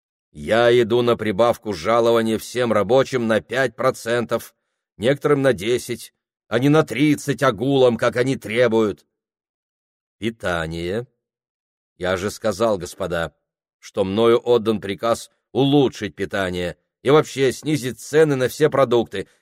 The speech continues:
Я же вам сказал». «Простите, Прохор Петрович, вы нам этого не говорили».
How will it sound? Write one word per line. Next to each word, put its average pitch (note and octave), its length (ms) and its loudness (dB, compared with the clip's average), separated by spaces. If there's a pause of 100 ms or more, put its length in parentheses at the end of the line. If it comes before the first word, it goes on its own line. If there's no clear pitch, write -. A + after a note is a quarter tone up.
Я B2 200 2
же C3 140 0
вам C#3+ 200 4
сказал». B2 640 -2 (840)
«Простите, D#2+ 760 -12
Прохор D#2+ 440 -12
Петрович, D2 680 -14 (320)
вы F2 220 -6
нам A#2+ 240 -2
этого A2+ 340 -2
не A#2+ 180 -6
говорили». B2+ 640 -2